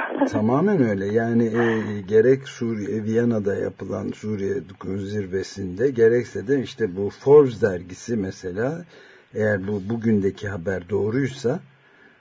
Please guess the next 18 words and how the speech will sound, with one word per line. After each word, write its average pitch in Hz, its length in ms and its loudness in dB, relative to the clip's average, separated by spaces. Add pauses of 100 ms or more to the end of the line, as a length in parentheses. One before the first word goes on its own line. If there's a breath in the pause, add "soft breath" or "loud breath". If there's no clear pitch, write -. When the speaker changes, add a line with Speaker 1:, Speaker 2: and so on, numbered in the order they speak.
(120)
Speaker 2:
e, 90 60 -12 (380)
dünyada 107 480 0
istediğini 107 640 -2
yapabilecek 101 760 -2
kişi - 360 -2
olarak, 95 420 0 (720)
e, - 40 -18
seçiyorsa - 760 0 (240)
o 131 120 0
zaman 123 400 -2
demokrasiyi 113 1040 0 (280)
yok 170 260 2
sayıyor 95 440 2
demektir 85 500 -8
zaten 85 500 -10
Forbes 92 340 -6
dergisi 165 480 -4
ve 180 180 2